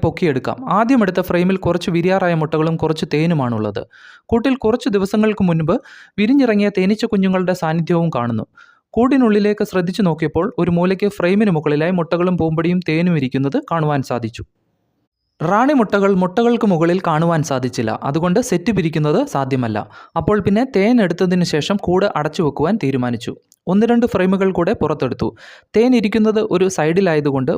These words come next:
പൊട്ടി ഒലിക്കാതെ നല്ലപോലെ എടുക്കുവാൻ സാധിക്കും. ഫ്രെയിമുകളിൽ പിടിച്ചിരുന്ന തേൻകോളങ്ങൾ വേർതിരിച്ചെടുത്തു. എന്തായാലും അടിപ്പലകയും ഇളക്കിയെടുത്തതിന് ശേഷം തേൻകോളങ്ങൾ കട്ട് ചെയ്തെടുത്തു. തുണി ഉപയോഗിച്ച് പൊട്ടിയൊലിച്ച തേനെല്ലാം തുടച്ചു വൃത്തിയാക്കി ചേംബർ അതുപോലെ തന്നെ അടിപ്പലകയുടെ മുകളിൽ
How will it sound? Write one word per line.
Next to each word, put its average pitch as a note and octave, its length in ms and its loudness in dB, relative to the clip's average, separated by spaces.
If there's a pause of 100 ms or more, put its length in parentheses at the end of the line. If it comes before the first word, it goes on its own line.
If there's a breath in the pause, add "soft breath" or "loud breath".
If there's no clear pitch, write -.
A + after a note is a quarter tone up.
പൊട്ടി E3 320 0
ഒലിക്കാതെ D3+ 480 0
നല്ലപോലെ D3+ 460 0
എടുക്കുവാൻ C#3 360 -2 (120)
സാധിക്കും. A#2 360 -4 (560)
ഫ്രെയിമുകളിൽ C4+ 540 0
പിടിച്ചിരുന്ന G3 460 2 (100)
തേൻകോളങ്ങൾ F#3 540 2 (120)
വേർതിരിച്ചെടുത്തു. D3+ 720 -2 (160)
എന്തായാലും G#3+ 380 2 (160)
അടിപ്പലകയും G#3 640 2 (140)
ഇളക്കിയെടുത്തതിന് E3+ 720 0
ശേഷം D3 260 -2 (340 loud breath)
തേൻകോളങ്ങൾ G3 560 2 (160)
കട്ട് E3 280 -2
ചെയ്തെടുത്തു. B2 420 -2 (500 loud breath)
തുണി C4+ 280 4
ഉപയോഗിച്ച് G3+ 420 4 (100)
പൊട്ടിയൊലിച്ച G3+ 480 2 (100)
തേനെല്ലാം E3+ 500 0
തുടച്ചു E3+ 340 0
വൃത്തിയാക്കി D#3+ 500 0 (320 loud breath)
ചേംബർ A3 300 2 (140)
അതുപോലെ G3+ 380 2
തന്നെ E3 180 0 (160)
അടിപ്പലകയുടെ E3+ 640 0
മുകളിൽ D#3+ 260 0